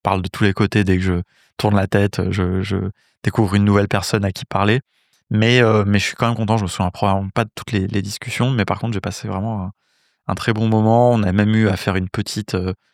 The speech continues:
petite intervention avec les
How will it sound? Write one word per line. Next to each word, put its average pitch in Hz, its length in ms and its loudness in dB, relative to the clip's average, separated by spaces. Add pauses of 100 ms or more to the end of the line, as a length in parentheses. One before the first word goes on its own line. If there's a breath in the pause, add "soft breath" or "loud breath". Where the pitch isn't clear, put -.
(400)
petite - 300 -4
intervention 104 800 2
avec 92 340 0
les 90 300 -4